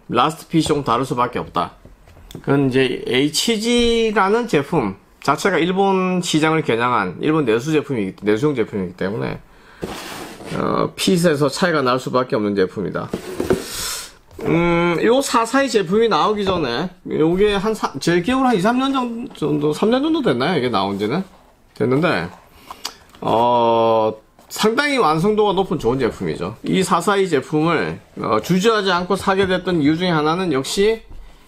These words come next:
이 제품, 사사이의 오리지널 제품. 요 제품이 처음,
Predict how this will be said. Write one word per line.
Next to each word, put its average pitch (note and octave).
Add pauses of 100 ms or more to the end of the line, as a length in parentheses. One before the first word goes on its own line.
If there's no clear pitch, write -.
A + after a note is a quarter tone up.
(140)
이 D3
제품, A2
사사이의 D#3
오리지널 C#3
제품. F#2+ (840)
요 A3
제품이 G3+
처음, B3